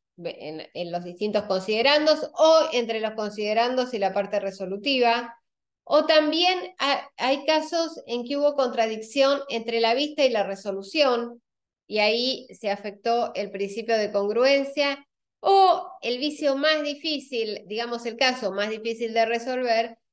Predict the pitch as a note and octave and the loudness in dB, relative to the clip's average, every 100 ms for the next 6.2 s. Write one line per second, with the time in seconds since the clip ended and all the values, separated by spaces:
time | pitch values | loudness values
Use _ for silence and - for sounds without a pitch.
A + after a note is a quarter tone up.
0 | _ - C4+ C4+ D4 C#4+ C#4+ C#4 C#4+ - | _ -4 -2 -2 0 2 2 0 0 -2
1 | B3 C4+ C#4 C4+ A3+ A3+ A#3 A3+ A#3+ G#3 | -2 -2 -2 -8 -12 -6 -4 -2 0 0
2 | F3+ F3 E3 D3+ D3+ D3 - _ _ _ | -2 -4 -8 -8 -8 -10 -10 _ _ _
3 | _ - G#3 G#3+ B3 C4 D4+ D#4 D#4 D#4+ | _ 2 2 6 6 6 6 8 8 6
4 | D#4 - _ _ _ - G3+ A3 A3+ A3+ | 4 -4 _ _ _ -8 -2 -2 0 -2
5 | G#3+ G#3+ - G3+ G3+ G3+ G3+ A#3+ A#3 A#3+ | 0 -4 -8 -6 -4 -4 -2 -2 2 0
6 | A#3 A#3 | 0 -4